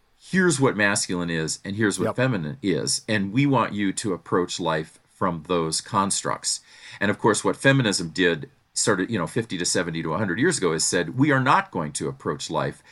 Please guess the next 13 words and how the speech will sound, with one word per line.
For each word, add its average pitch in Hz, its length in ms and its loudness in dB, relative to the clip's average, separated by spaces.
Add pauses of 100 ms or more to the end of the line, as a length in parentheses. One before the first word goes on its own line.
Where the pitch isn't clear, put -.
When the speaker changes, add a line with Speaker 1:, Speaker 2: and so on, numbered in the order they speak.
(200)
Speaker 1:
from 101 280 0
a 92 140 0
limited 87 520 -2
feminine 82 380 -6
construct. 147 640 -2 (200)
We 135 160 4
want 92 360 0 (280)
a, 87 220 2 (160)
a 90 120 0
larger, 90 520 2
more 82 140 -2
expansive 76 500 -4
construct." 127 640 -2